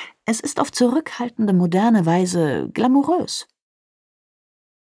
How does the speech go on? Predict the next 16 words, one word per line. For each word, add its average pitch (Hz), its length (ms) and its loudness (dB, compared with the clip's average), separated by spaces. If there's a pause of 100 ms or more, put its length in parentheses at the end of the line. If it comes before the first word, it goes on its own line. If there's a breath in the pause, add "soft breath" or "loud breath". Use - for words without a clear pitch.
An 220 100 4
der 190 100 4
Bar 190 300 0
prosten - 500 -6
wir 127 100 -2
einander 147 400 -2
zu 202 280 -2 (520 loud breath)
und 320 220 -2
denken 277 260 0
uns 208 220 -2
Geschichten - 420 -4
über 113 140 -2
die 123 120 0
anderen 156 300 2
Gäste - 360 -4
aus. - 300 -12